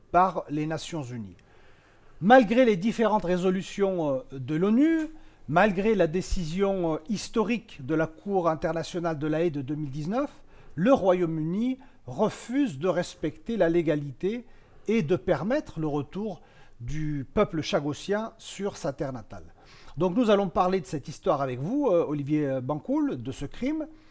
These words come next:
Première question pour vous, où se situent, euh, les Chagos et à quand remonte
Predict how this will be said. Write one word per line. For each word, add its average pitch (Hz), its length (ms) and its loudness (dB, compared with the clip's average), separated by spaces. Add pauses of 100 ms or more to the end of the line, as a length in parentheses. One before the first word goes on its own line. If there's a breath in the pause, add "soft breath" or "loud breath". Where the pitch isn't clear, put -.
(300 loud breath)
Première 262 400 6
question 175 360 -2
pour 165 200 -4
vous, 320 320 -2 (680 soft breath)
où 302 120 4
se - 180 -2
situent, 202 500 -6
euh, 139 180 2
les 139 120 -4
Chagos 202 640 -2 (100)
et 175 100 4
à 147 60 0
quand 254 240 2
remonte 190 580 -2